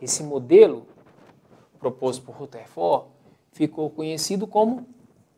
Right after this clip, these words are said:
sistema planetário, o modelo do sistema solar, porque é muito semelhante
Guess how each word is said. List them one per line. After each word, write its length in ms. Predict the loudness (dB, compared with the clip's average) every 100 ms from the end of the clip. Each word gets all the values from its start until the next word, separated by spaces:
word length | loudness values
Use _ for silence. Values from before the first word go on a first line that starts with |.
| _
sistema 400 | _ -20 -16 -12
planetário, 800 | -8 -6 -8 -2 6 8 10 6
o 60 | 0
modelo 500 | -10 -8 -4 -4 -8 _ _ _ _ _ _ _ _ _
do 100 | -16
sistema 500 | -14 -12 -8 -6 -6
solar, 680 | -6 2 10 12 12 8 -4 -20 _ _
porque 280 | -10 -2 0
é 60 |
muito 340 | 0 -2 -4 -4
semelhante 840 | -2 -2 -2 -4 -4 -6 -6 -14